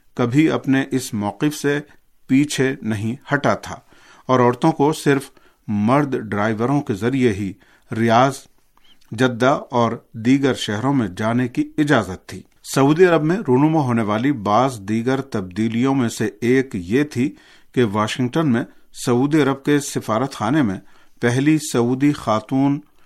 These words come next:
محترمہ فاطمہ سالم بائشن کو ترجمان مقرر کیا گیا۔ اسی طرح صوبہ الخبر میں ڈپٹی میئر کے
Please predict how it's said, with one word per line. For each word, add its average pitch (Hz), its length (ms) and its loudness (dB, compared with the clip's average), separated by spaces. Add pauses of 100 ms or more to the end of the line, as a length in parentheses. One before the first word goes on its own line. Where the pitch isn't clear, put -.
(220)
محترمہ 117 560 0 (220)
فاطمہ 131 600 0 (220)
سالم 127 440 2 (540)
بائشن 117 640 2
کو 95 260 -4 (340)
ترجمان 131 580 0
مقرر 101 460 -6
کیا 135 260 2
گیا۔ 87 180 -6 (380)
اسی 147 240 4
طرح 143 280 4 (500)
صوبہ 139 320 6 (400)
الخبر 131 640 2
میں 113 200 0 (380)
ڈپٹی 139 440 2
میئر 110 400 0
کے 127 180 -2